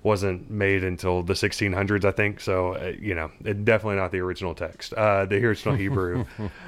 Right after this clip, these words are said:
Speaker 1: You know, uh, some believe you can't have instruments for worship, which for, uh, for Bill as a drummer, that would be pretty tough.
Speaker 2: <laughs> That would be.
Speaker 1: Uh,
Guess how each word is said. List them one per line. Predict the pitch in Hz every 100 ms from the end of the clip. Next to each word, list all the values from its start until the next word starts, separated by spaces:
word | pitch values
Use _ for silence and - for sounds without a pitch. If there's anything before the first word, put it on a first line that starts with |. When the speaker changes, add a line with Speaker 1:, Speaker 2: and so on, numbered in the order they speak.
| 85 - -
Speaker 1:
You | 135 120
know, | 107
uh, | 107
some | 101 117 120
believe | 127 127 120
you | 110
can't | 107 104
have | 110
instruments | 101 110 104 90
for | - 90
worship, | 87 82 90 82
which | 95 92 87
for, | - 95 92 87
uh, | 85 85
for | 82 104
Bill | 90 98 104
as | 98 90
a |
drummer, | 87 92 101 90
that | 90
would | 95
be |
pretty | - 98 85
tough. | - 95 92 - -
Speaker 2:
<laughs> |
That | 147
would | 160
be. |
Speaker 1:
Uh, | 123 107 101